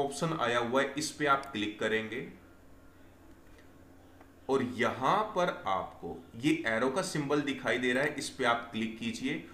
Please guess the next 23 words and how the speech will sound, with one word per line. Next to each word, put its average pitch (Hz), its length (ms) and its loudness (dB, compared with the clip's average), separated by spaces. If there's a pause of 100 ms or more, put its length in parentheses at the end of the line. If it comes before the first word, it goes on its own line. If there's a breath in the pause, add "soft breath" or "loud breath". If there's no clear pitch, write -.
(240 loud breath)
और 113 180 0 (140)
यहां 110 420 2 (100)
पर 180 120 0
दोस्तों 151 420 0 (200)
all 147 280 6 (140)
users 123 420 0 (120)
option 107 400 -2
आ 98 100 0
रहा 95 120 -2
है, 92 180 -4
इस 113 140 -8
पे - 140 -4
आप 104 260 2
click 107 240 -2
कीजिए। 90 440 -8 (560 loud breath)
अब 190 420 0 (160)
आपके 143 360 0 (180)
Exchange 202 420 0
server 131 420 2
पर 147 320 -2
जिन 208 260 2
जिन 202 140 0
users 143 640 0